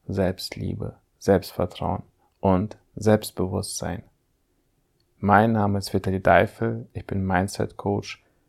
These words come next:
und echt froh, dass du wieder dabei bist. Deine Kommunikation ist der Dreh- und Angelpunkt für deinen persönlichen Erfolg.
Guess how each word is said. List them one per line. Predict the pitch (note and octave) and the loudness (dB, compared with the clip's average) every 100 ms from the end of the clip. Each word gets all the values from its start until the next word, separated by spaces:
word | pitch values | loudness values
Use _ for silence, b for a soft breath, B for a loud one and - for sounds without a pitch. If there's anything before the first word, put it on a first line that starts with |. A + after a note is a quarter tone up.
| _ - | _ -10
und | - | -6
echt | - F#2+ - | -2 -4 -6
froh, | - - F#2 F#2+ - | -8 -4 -4 -6 -12
dass | - F2+ | -12 -10
du | - | -6
wieder | F#2+ F#2+ | -4 0
dabei | G2 F#2+ G2 F#2+ | 2 2 2 0
bist. | G2 F#2+ - - - _ _ _ _ _ _ _ _ _ _ _ _ _ _ _ _ _ _ _ _ - | -4 -12 -16 -20 -20 _ _ _ _ _ _ _ _ _ _ _ _ _ _ _ _ _ _ _ _ 2
Deine | F2+ G#2 C3+ | 6 6 4
Kommunikation | A#2 A2 G#2+ G2 - - G2 F#2+ | 0 0 0 -2 -2 -2 -2 -2
ist | - - | -6 -6
der | E2 | -4
Dreh- | F2 F2 | 0 0
und | - | 0
Angelpunkt | - G2+ F#2+ - F#2+ F#2+ - | -2 0 0 -2 -2 -2 -4
für | - F#2+ | -10 -6
deinen | - F#2 G2+ F#2+ | -2 0 0 0
persönlichen | F#2+ F2+ G2 F2+ F2+ G#2 | -2 -2 -2 -2 -2 0
Erfolg. | G#2 - G2 G2 - | -2 -2 -4 -4 -10